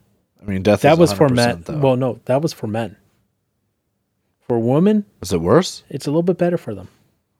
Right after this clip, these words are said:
Speaker 1: Lucky.
Speaker 2: So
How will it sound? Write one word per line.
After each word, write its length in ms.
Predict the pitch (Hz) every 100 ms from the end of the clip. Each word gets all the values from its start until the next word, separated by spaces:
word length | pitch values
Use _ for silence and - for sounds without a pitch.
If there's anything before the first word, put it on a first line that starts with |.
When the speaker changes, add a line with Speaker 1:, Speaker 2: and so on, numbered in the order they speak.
| _ - - _ 98
Speaker 1:
Lucky. 600 | 92 82 - 87 85 92 _ _ _ _ _ _
Speaker 2:
So 380 | _ 113 107 101